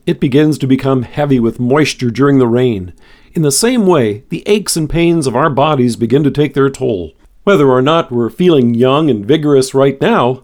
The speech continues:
the time will come when this camping trip in the wilderness will begin to show. Oh, sure, we can patch the holes, restitch the seams, and even repair broken poles.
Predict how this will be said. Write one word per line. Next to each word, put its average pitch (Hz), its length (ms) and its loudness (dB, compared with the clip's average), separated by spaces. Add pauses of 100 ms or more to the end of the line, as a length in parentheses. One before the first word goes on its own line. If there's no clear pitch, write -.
the 123 80 -10
time 143 320 -2
will 139 140 0
come 143 280 -2
when 113 140 0
this 156 180 0
camping 190 460 -2
trip 156 300 -4
in 131 60 -2
the 120 100 0
wilderness 127 640 0
will 127 140 2
begin 135 260 2
to 131 80 0
show. 95 400 -4 (260)
Oh, 269 160 2
sure, 170 320 2
we 170 120 4
can 139 180 -2
patch 156 360 -4
the 120 100 -2
holes, 143 540 0 (120)
restitch 135 540 -4
the 127 100 -2
seams, 165 480 2
and 117 100 2
even 165 220 2
repair 160 460 0
broken 139 460 0
poles. 151 540 0